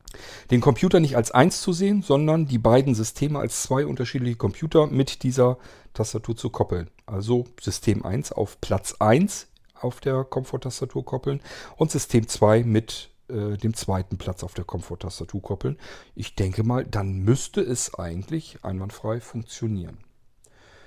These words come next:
So, das wäre so meine Überlegung zu der Bluetooth-Tastatur.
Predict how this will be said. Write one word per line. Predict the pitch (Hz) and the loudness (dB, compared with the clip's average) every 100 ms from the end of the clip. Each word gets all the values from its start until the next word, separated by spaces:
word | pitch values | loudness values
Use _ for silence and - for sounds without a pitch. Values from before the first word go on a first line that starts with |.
| - _ _ _ _ | -20 _ _ _ _
So, | - 160 165 98 | 6 8 10 6
das | 139 135 | -2 0
wäre | 160 156 | 0 2
so | 151 | 0
meine | 147 143 139 | 0 -2 -2
Überlegung | 135 147 147 - | 0 0 0 -2
zu | 113 | -2
der | 101 | -2
Bluetooth-Tastatur. | 110 175 - 170 - 151 180 170 - 185 190 185 | -2 -6 -8 -10 -12 -10 -8 -8 -8 -2 2 2